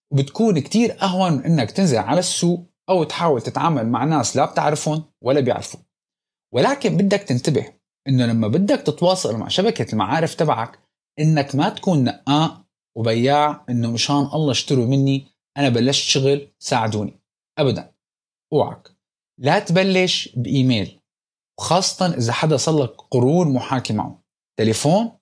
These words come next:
أو حتى زيارة. لا تبلش ترجع تفتح قنوات التواصل وبعدين بتبعت إيميل كنوع من المتابعة.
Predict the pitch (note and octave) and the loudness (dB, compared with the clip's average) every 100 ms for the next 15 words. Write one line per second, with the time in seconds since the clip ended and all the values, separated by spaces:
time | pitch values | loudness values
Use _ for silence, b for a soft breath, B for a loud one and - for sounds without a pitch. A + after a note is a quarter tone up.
0 | _ - G#2 - D3 D#3 B2 B2+ G2 - | _ -6 -4 -4 -2 0 2 0 0 -6
1 | _ B2 B2 D3+ A#3+ G#3+ C3+ - A3+ G#3 | _ -6 -2 0 0 0 -2 -2 0 0
2 | C#3 A2 - _ A#3 - - - - C#3 | 0 -2 -8 _ -8 -4 -4 -6 -2 0
3 | D3+ G3+ G3+ - C3 D3 E3+ - F#3 F3 | 2 0 -4 -4 2 2 2 -2 -4 -4
4 | _ _ _ _ B2 B2+ B2+ D3 A3+ A3+ | _ _ _ _ 0 2 2 2 2 0
5 | - - A2+ G#3 G3+ F3+ F3 C#3+ D3 D3+ | -4 -10 -4 -2 0 0 -2 -2 0 0
6 | D3 A2+ G#2+ A2+ C#3 C#3+ D#3 D3+ D3 F#2 | -2 -2 -2 0 0 2 0 2 0 0
7 | - | -6